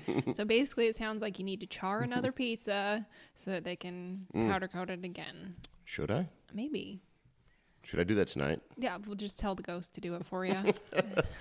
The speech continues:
Speaker 2: think that's what you should do.
Speaker 1: Well, my apartment used to be a dentist office. People have definitely died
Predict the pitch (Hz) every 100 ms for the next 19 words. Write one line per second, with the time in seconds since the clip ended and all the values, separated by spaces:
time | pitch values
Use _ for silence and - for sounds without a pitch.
0 | 233 - 220 - - - 220 226 - 226
1 | - - - - 180 208 - 147 160 78
2 | 117 - 92 95 67 - 95 69 - 52
3 | - - - - 87 - 90 90 92 60
4 | 57 65 60 57